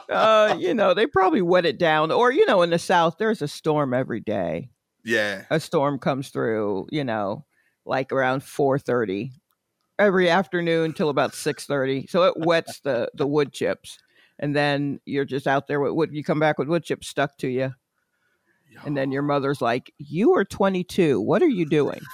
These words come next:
Speaker 1: <laughs> "Why are you,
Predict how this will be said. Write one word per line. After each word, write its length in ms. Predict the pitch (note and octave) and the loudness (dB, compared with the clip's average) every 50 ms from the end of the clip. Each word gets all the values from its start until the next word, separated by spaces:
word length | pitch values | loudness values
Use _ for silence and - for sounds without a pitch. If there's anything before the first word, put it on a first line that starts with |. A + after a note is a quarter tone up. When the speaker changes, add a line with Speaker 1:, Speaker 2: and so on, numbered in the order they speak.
| - - | -18 -18
Speaker 1:
<laughs> 300 | - - - - - - | -8 -4 -4 -2 2 2
"Why 960 | C4+ E3+ - - - - D4+ D#4 - - E4+ - - D4 D4+ - - - E4 - D4 - | 2 2 2 0 0 2 2 2 4 2 0 0 0 0 -2 0 0 0 0 0 -2 -2
are 80 | B4+ - - - - | -2 -2 -2 -4 -4
you, 1040 | - - - - - _ - - - - - - - C4+ C#4 C#4 C#4 C#4 C4+ B3+ A#3+ | -4 -6 -6 -6 -10 _ -10 -10 -10 -10 -10 -12 -10 -10 -10 -10 -10 -10 -10 -10 -10